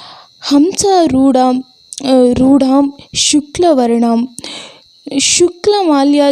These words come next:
ದ-, ದಲಾಂಕೃತಾಂ ಚತುರ್ಭುಜಾಂ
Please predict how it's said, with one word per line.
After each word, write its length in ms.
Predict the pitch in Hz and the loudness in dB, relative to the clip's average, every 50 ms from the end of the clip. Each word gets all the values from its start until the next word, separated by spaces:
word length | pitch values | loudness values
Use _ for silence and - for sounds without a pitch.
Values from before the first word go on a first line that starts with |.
| 247 233 | 0 -2
ದ-, 240 | 262 254 254 262 262 - _ _ _ _ _ _ - - - - - _ 277 262 226 220 240 - _ _ _ _ _ _ 277 247 | 0 0 0 0 -2 -4 _ _ _ _ _ _ -20 -20 -20 -20 -18 _ -10 -10 -8 -10 -12 -14 _ _ _ _ _ _ -4 -2
ದಲಾಂಕೃತಾಂ 1000 | 240 262 262 277 269 277 294 302 302 - 285 262 269 277 262 262 254 240 240 - - - - - - - _ - | 0 0 2 2 2 2 0 -2 -2 -2 -4 -2 0 0 0 2 0 0 -2 -6 -12 -20 -20 -20 -20 -20 _ -6
ಚತುರ್ಭುಜಾಂ 1000 | - 277 262 - - 381 381 370 - 311 285 226 - 233 262 269 277 269 277 | -6 -6 -4 -2 -2 -2 0 0 0 0 0 0 -2 -2 0 0 0 0 -2